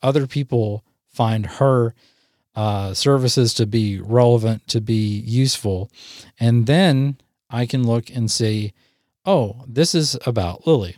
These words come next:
So this is the person that helps them, uh, helps, helps with, that would help me in, uh, organizing my space or,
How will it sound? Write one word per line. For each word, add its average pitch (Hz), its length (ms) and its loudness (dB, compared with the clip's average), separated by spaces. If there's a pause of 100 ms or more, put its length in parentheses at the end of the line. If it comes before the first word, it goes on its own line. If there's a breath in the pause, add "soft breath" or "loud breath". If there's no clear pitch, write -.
(140)
So - 180 0
this 208 220 2
is 156 100 -4
the 143 80 -2
person 107 480 0
that 104 200 -6
helps - 320 -4
them, 113 520 4 (360)
uh, 104 160 -4
helps, 123 300 0 (260)
helps 120 300 -2 (100)
with, 120 220 2
that 123 160 2
would 113 160 -4
help 117 260 -2
me 123 420 2 (520 loud breath)
in, 113 600 2
uh, 101 320 -6
organizing 117 600 2
my 95 160 -2
space 92 440 -2
or, 95 340 -2